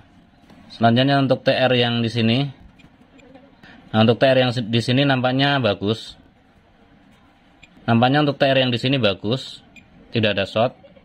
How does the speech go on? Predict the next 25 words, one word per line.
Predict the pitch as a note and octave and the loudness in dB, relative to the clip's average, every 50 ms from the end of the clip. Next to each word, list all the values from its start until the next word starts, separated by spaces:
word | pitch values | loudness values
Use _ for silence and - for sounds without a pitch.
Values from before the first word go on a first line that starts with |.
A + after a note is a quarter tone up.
| _ - - _ _ _ - _ _ _ _ _ - - - | _ -20 -20 _ _ _ -20 _ _ _ _ _ -16 -6 -4
Tapi | A#2+ A2+ C#3 C#3+ D3 D3 | -4 -2 0 0 2 2
yang | C#3 C3+ C3 A#2 | 2 0 0 -2
T | C#3+ | -2
R | C3+ C#3 C3+ | 0 0 0
yang | C3 B2+ B2+ B2 | 0 0 -2 -2
sebelah | - A#2 A2+ A#2+ | -6 -4 -2 -2
sini | - - C3 B2+ C3+ | -2 -2 -2 -2 -2
ini | C#3+ D3 D3 | -2 -2 -4
short. | - - G#2+ F#2+ - - - _ - - - _ _ - - - - - - - - - - - - - - G#2 | -2 -2 -4 -4 -4 -8 -20 _ -20 -20 -20 _ _ -20 -20 -20 -20 -20 -20 -20 -20 -18 -18 -18 -16 -6 -2 0
Nah, | G#2+ G#2 F#2+ F#2 F#2 - - - - - - - - - - - - G2 G2 G2 - - - - - - - - - - - - _ - - - - - - - - - - - | 0 0 0 -2 -6 -10 -18 -20 -20 -20 -20 -20 -20 -20 -20 -20 -20 -20 -20 -20 -20 -20 -20 -20 -20 -20 -20 -20 -20 -20 -20 -20 _ -20 -20 -20 -20 -20 -20 -20 -20 -20 -20 -14
saya | - - A#2 | -6 -4 0
teman-teman | G#2+ A#2+ A#2+ A#2+ A#2+ A#2+ A#2 B2 A#2+ A#2+ | 2 2 2 2 2 2 2 2 2 2
lihat | A#2 A#2+ A#2 B2 A#2+ | 2 0 0 -2 -6
untuk | A#2 A2+ A#2+ A2 - - - - - | -4 -4 -6 -6 -8 -18 -20 -20 -12
hasil | - - A2+ G#2 - B2 A#2 A#2 A2+ A2+ A2+ - - - - | -6 -4 -4 -2 0 2 2 4 2 2 0 -2 -8 -10 -4
nilai | A2+ A#2+ A#2 A#2 A#2+ A#2 A#2 A#2 A#2 A#2 A2 - _ - | -2 0 2 4 4 2 2 0 -2 -4 -6 -10 _ -6
yang | - A2 A2 | -4 -4 -4
ditampilkan | G#2 G2+ - G#2+ G#2+ G#2 A2 A2 - A#2 A2+ | -4 -2 -2 -2 0 0 -2 -2 0 -2 -2
di | A2 A2 G#2+ G#2+ G#2 G#2 G2+ F#2+ - - | -2 -2 0 0 0 -2 -2 -6 -8 -4
multitester | A2 A2 G#2 G#2+ G2+ G#2+ G#2 A#2 A2+ G#2 G2+ | -4 -2 0 0 0 0 0 0 -2 -4 0
saya. | - G#2 G#2 G#2 A2 A#2 C3 C3+ - _ _ _ _ _ _ - - - - - - - - - - - - - - - - - - - | 0 2 2 2 0 -2 -2 -6 -14 _ _ _ _ _ _ -20 -20 -18 -18 -16 -18 -16 -16 -16 -16 -16 -16 -16 -16 -16 -16 -14 -12 -6
Nah, | G#2+ G#2+ G#2+ | -2 0 2
ini, | G#2+ G#2+ A2 A#2+ C3+ C3 - - - - - - - - - - | 2 2 2 0 -2 -4 -8 -16 -18 -18 -16 -16 -16 -16 -10 -6
ini | A#2+ C3 | -4 -4
short. | B2+ - A#2 G#2 F#2+ - | 0 0 0 0 0 -4